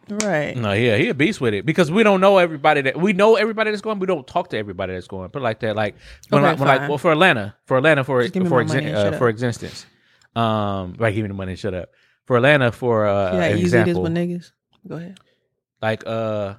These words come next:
Speaker 2: I pulled up. I'm like, "Oh, bro." Like, "Mike, what's good, bro?" He's like, "Bro, I, I didn't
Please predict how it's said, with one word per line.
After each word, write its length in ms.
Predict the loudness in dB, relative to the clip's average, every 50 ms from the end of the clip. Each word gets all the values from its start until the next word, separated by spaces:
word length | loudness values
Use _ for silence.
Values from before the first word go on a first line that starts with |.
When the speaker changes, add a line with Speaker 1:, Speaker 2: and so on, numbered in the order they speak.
| _
Speaker 2:
I 120 | -4 -4 -4
pulled 280 | -2 -2 -2 -2 -2
up. 140 | -4 -6 -6 -6
I'm 160 | -10 -8 -4
like, 160 | -4 -4 -2
"Oh, 160 | -2 -4 -4 -4
bro." 160 | -6 -12 -16 -16 _ _ _ _ _ _ _ _ _ _ _ _ _ _ _ _ _
Like, 140 | -8 -8 -6
"Mike, 320 | -4 -2 -2 -2 -2 0
what's 160 | 0 0 0 2
good, 300 | 2 4 4 4 4 4
bro?" 340 | 4 4 4 4 2 0
He's 140 | -2 -2 -4
like, 140 | -6 -4 2
"Bro, 200 | 4 4 6 6
I, 260 | 6 4 2 2 2 0
I 40 |
didn't 100 | 0 0